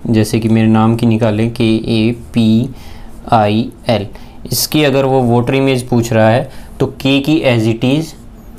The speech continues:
ए की उल्टा इसका, ऐसे ही पी की उल्टा, आई की as it is, एल यहाँ पे, ठीक है भाई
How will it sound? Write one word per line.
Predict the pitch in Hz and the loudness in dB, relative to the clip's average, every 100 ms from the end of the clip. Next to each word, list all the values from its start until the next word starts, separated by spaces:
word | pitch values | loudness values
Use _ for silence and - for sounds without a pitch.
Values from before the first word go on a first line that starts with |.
| - - - - 123 | -18 -18 -18 -6 0
ए | 127 127 | 0 0
की | 135 139 143 - - | 0 0 -2 -10 -4
उल्टा | 113 110 117 | 0 2 2
इसका, | 120 117 - 151 156 - - - - - - | 0 -2 -4 -4 -4 -12 -20 -20 -20 -18 -2
ऐसे | 254 120 139 | 0 0 0
ही | 131 135 | 0 0
पी | - 131 127 | 0 0 0
की | 131 139 143 147 - - | 2 2 2 -2 -12 -4
उल्टा, | 220 113 113 135 160 - - - - - 123 | 0 0 2 0 -2 -8 -18 -20 -18 -4 2
आई | 123 127 | 2 2
की | 131 143 - | 0 -2 0
as | 123 110 113 | 0 2 0
it | 113 123 | 0 2
is, | 135 147 147 - - | 2 0 -4 -10 -2
एल | 123 120 151 156 - 107 | 0 2 -2 -6 -14 -16
यहाँ | 113 - | -16 -16
पे, | - - - - - - - - - - | -18 -16 -16 -16 -16 -16 -18 -18 -14 -2
ठीक | 135 143 | 0 0
है | |
भाई | 139 | -2